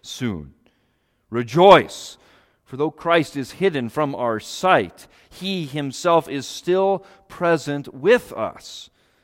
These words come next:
by his word and in his sacrament." And just two days ago we sang,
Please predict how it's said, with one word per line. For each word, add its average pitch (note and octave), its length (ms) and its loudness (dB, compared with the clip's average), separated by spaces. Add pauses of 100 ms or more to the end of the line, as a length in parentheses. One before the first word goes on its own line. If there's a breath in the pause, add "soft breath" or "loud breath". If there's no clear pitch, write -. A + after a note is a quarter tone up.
(240)
by B2 320 -2
his A2+ 280 -6
word C3+ 480 -4
and G#2+ 200 -8
in A#2 180 -10
his G2 160 -8
sacrament." - 800 -16 (560)
And C3+ 400 -6 (320 soft breath)
just C3 340 -8
two C3 140 -10
days A2 320 -6
ago F#2+ 260 -6
we F#2 180 -8
sang, E2 560 -14